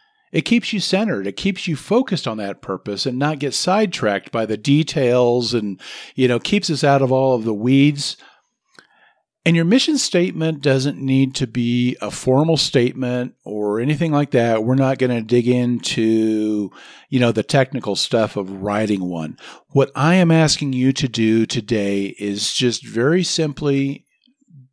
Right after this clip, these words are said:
determine, why am I doing this? What am I doing this for? What am I trying to accomplish? Why am I doing this?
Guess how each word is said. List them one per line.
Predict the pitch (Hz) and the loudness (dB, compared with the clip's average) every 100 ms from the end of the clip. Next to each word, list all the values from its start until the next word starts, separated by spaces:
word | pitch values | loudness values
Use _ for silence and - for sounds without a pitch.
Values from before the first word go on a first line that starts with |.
| _ _ | _ _
determine, | - 135 - 120 110 110 110 - _ _ _ _ _ _ - | -6 -4 -4 -4 -4 -4 -6 -12 _ _ _ _ _ _ -4
why | 139 165 | 2 4
am | 165 160 | 4 2
I | 147 | 0
doing | 120 104 87 | 0 -2 -4
this? | 73 - - - _ _ _ _ _ _ _ | -6 -6 -6 -8 _ _ _ _ _ _ _
What | - 139 147 180 | 0 4 6 6
am | 185 | 4
I | 165 | 4
doing | 135 131 | 4 2
this | 127 117 | 2 -2
for? | - 117 107 | -2 -2 -2
What | 101 139 | 2 2
am | 175 | 2
I | 160 | -2
trying | - 123 123 | -6 -6 -6
to | 113 | -6
accomplish? | 101 90 82 90 85 - - _ _ _ _ _ _ - | -8 -12 -10 -10 -10 -12 -16 _ _ _ _ _ _ -8
Why | 110 110 107 110 107 110 - | -6 -6 -6 -8 -10 -12 -10
am | 110 104 | -6 -4
I | 104 | -4
doing | 104 92 87 | -4 -4 -6
this? | 90 - - - | -10 -12 -12 -12